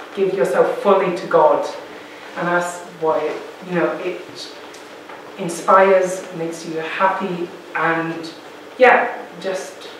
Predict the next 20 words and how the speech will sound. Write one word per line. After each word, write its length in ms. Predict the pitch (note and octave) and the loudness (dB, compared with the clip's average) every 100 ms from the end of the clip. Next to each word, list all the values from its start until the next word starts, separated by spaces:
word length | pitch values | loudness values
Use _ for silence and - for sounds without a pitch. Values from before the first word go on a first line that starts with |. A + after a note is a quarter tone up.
| - - - - | -18 -20 -18 0
feeling 320 | G3 F3+ F3 | 2 2 2
that 440 | E3+ E3+ - - - - - - | 2 2 0 -8 -14 -18 -20 -6
you're 140 | F#3 E3 | 2 4
right. 640 | G3 - - - - - - - - - - - - - - - - - - - | 6 6 6 4 -6 -12 -16 -18 -18 -18 -18 -16 -16 -14 -14 -14 -18 -18 -18 -4
And 420 | G3 G#3 G#3 G3+ - G#3 | 4 6 6 4 2 0
also, 680 | B3 B3 A3+ F3 - - - | 0 4 8 8 6 0 -4
uh, 640 | - E3+ E3 E3+ E3+ - - | 2 6 6 6 2 -4 -10
she 160 | E3+ | -10
took 280 | - - - | -6 -4 -2
the 80 | E3+ | 0
name 500 | E3+ E3 E3 E3 - | 4 4 2 -4 -8
Teresa 400 | G3+ F#3 F3+ E3+ | -6 -4 0 2
Benedicta 680 | E3+ E3 D#3+ E3+ E3 D#3+ - | 4 2 4 2 2 2 2
Kreutzer, 600 | A3+ A3+ - D#3+ C#3 - - - - - - - - - | 0 -2 0 -2 -2 -4 -10 -16 -18 -20 -18 -18 -16 -6
and, 600 | F#3 F#3 F#3 F#3+ F#3+ F#3 - - - - - G3+ | 0 0 2 0 -2 -6 -12 -16 -18 -20 -12 -4
you 80 | |
know, 260 | F3 D#3+ D#3 | 0 2 2
again, 640 | E3+ F#3 F3+ - - - - | 2 8 8 6 2 -4 -2
the 140 | E3 | -2
cross 760 | G#3 G#3+ - - - - - | 6 6 6 0 -6 -10 -12